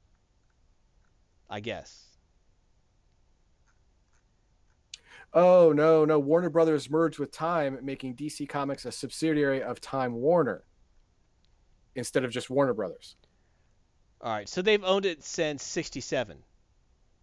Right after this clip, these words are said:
Speaker 2: Warner
Speaker 1: Well,
Speaker 2: Brothers has, yes.
Speaker 1: all right, well, the, still, D C was around before sixty-seven, so it wasn't always.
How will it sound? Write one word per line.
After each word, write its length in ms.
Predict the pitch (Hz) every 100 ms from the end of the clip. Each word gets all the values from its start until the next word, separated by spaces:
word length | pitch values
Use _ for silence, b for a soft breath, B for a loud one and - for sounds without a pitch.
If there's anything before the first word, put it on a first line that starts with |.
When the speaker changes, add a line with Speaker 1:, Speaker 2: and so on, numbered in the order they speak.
| _ _ _ -
Speaker 2:
Warner 220 | 131 139
Speaker 1:
Well, 40 | 120
Speaker 2:
Brothers 240 | 107 95
has, 200 | 104 92
yes. 300 | 113 92 - -
Speaker 1:
all 120 | 202
right, 220 | 139 -
well, 120 | 170
the, 100 | 220
still, 540 | - - 370 160 196 190 _ _ - _ _ _ _ _ _ _ _ _ _ _ _ _
D 120 | - 170
C 180 | 208 185
was 100 | 147
around 240 | 156 160
before 260 | 131 160 139
sixty-seven, 720 | - - 123 - 151 90 85 _ _ _
so 120 | 127
it 40 | 127
wasn't 220 | 139 120
always. 340 | 110 82 -